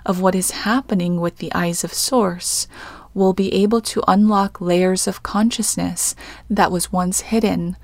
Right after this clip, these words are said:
opening the human mind to new stages of enlightenment. We're not gonna be going into detail about the things in your collective reality that are shifting,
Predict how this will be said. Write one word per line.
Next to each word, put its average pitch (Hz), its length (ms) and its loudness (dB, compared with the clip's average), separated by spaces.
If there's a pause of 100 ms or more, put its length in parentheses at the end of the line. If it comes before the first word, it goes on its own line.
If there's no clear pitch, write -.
(400)
opening 175 640 2 (100)
the - 80 -2
human 208 460 2
mind 180 440 -2 (300)
to 180 160 -2
new 185 300 4
stages 165 680 -2 (200)
of 175 120 -2
enlightenment. 170 920 -2 (1120)
We're 196 140 2
not 208 220 4
gonna 262 120 4
be 254 120 4
going 190 320 2
into 185 180 -2
detail 175 600 -2
about 180 500 0
the 190 80 0
things 196 480 2
in 185 100 0
your 180 140 -2
collective 175 580 -4
reality 175 640 0 (400)
that 175 100 0
are 170 160 2
shifting, 180 720 0